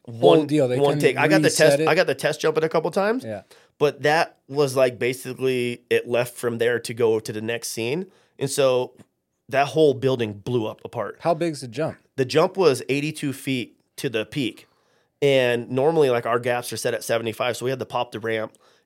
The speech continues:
Speaker 2: And, like, when I was jumping it, I was barely get o-, getting over the crest of it.
Speaker 1: Fuck.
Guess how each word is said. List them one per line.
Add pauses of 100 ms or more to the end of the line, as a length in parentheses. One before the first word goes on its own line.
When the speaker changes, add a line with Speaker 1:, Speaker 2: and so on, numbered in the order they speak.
Speaker 2:
And,
like,
when
I
was
jumping
it,
I
was
barely
get
o-,
getting
over
the
crest
of
it.
Speaker 1:
Fuck.